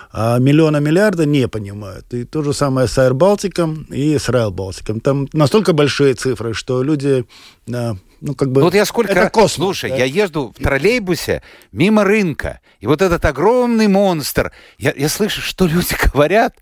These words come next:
Speaker 2: ну, бабульки там, дедульки, вот, ха-ха-ха. То есть они не понимают, что это, это наши деньги, по большому счёту.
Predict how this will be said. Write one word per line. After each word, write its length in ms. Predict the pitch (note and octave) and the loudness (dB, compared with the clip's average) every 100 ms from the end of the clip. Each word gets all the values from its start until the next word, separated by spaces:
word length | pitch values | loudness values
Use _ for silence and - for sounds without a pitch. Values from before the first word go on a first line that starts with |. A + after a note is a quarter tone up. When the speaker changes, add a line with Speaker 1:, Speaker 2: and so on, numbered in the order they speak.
| _ _ | _ _
Speaker 2:
ну, 80 | C4+ | -4
бабульки 540 | A#3 F3+ E3 F#3+ E3 - | 0 0 2 0 -2 -4
там, 180 | C#3+ | -4
дедульки, 520 | B2 E3 D3+ D#3 C3+ C3+ | 0 -2 0 -2 -2 0
вот, 180 | C#3 - | 0 0
ха-ха-ха. 560 | - F#3+ - C#3+ - - - - | 2 2 2 -2 -2 -8 -14 -4
То 60 | |
есть 100 | D#3 | -2
они 220 | D3 G#3 A3+ | 0 0 0
не 80 | |
понимают, 460 | F3 C3+ B2+ B3 G3 | 0 2 2 2 0
что 120 | - | -8
это, 240 | G#2+ F2+ - | -10 -10 -14
это 220 | F2 D2 | -10 -6
наши 320 | D#2+ D3 C#3 E3 | -2 -2 -2 -2
деньги, 380 | A3 A3 A#2+ | 0 2 -2
по 160 | E2+ F#2+ | -6 -8
большому 380 | G#2 - E3+ D#3+ | -10 -8 -8 -8
счёту. 400 | F3 - - - | -8 -10 -8 -12